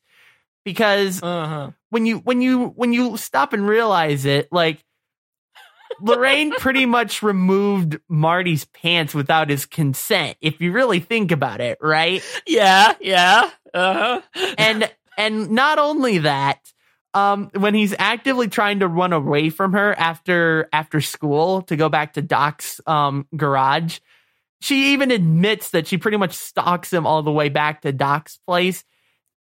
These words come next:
Speaker 1: And
Speaker 2: Uh-huh.
Speaker 1: you know what I mean? Like, given, given our c-, climate nowadays,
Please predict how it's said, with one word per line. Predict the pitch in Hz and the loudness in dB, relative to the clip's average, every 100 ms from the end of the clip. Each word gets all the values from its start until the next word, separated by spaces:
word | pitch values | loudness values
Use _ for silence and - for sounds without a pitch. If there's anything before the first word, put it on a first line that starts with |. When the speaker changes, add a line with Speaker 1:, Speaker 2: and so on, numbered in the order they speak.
| - | -6
Speaker 1:
And | - 220 214 | 0 2 2
Speaker 2:
Uh-huh. | 208 - - - - | 2 0 -4 -10 -4
Speaker 1:
you | 240 | 0
know | 240 | 2
what | 240 | 2
I | 233 | 2
mean? | 233 233 233 | 2 2 2
Like, | 226 190 185 180 | 0 -2 -6 -4
given, | 214 262 269 254 226 208 196 _ _ 160 147 143 _ 180 160 151 | 0 0 2 2 2 0 -2 _ _ -2 -2 -2 _ -2 0 2
given | 214 220 214 | 0 0 0
our | 202 175 | 0 -2
c-, | - - _ - | -6 -10 _ -14
climate | - 180 185 190 180 - | -2 0 2 0 -2 -2
nowadays, | 147 147 175 170 190 196 196 190 - | 0 0 0 2 2 2 0 -2 -8